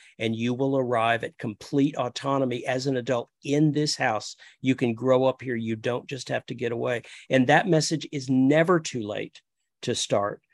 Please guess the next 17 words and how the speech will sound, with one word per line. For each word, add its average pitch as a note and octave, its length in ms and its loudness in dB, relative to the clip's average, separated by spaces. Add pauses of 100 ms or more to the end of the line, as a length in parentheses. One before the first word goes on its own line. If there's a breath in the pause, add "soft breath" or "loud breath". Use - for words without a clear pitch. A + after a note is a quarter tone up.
(280)
uh, A#2+ 260 -2
and C3+ 160 2
literally B2+ 600 6
can A#2 240 -4
start, B2 540 0 (420)
um, G#2+ 400 -8 (720)
you F#3 140 2
know, A#2 180 0
uh, B2+ 240 -2 (260)
it's, - 460 -8
it, C3 180 -6
like, B2+ 240 -2
if B2+ 100 -2
you D3+ 120 6
have C#3+ 100 4
a A#2 60 -4
senior, D#3+ 640 2